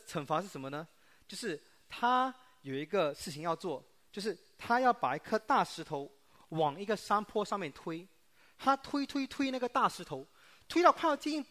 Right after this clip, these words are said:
顶的时候呢，那个大石头必然就会溜下来。他要重新的再去原点，再重新推那个大石头。而我可以告诉你，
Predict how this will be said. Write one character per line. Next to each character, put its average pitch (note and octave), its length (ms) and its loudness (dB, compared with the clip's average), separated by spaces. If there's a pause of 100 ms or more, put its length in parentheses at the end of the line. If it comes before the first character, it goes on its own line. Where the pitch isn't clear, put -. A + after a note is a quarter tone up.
顶 D3 200 -4
的 F3 80 -4
时 E3 200 -4
候 F3+ 180 0
呢， F#3 160 -4 (2250)
那 A3+ 60 -8
个 A#3 80 0
大 A#3 160 4
石 - 140 -6
头 F3+ 100 -2
必 B3 240 -6
然 D3 160 0
就 F#3+ 100 -8
会 D#3 140 -4 (100)
溜 F3 200 -2
下 D3 180 -2
来。 A2 160 -12 (1040)
他 B3+ 140 0
要 A#3 160 2
重 F3+ 500 -4
新 C4+ 260 -4
的 G#3 80 -2
再 A3 180 0
去 G#3 440 -6 (380)
原 D3+ 240 -2
点， B2 260 -8 (520)
再 B3+ 240 2
重 - 260 -10
新 F3 180 -10
推 - 200 -8
那 D#3+ 60 -8
个 C#3+ 100 -12
大 B2 160 -8
石 - 160 -20
头。 - 100 -20 (2500)
而 A3+ 100 2
我 A#3 80 0
可 A3+ 80 -4
以 G#3+ 60 0
告 A3 180 -4
诉 G#3 160 -10
你， A#2 160 -12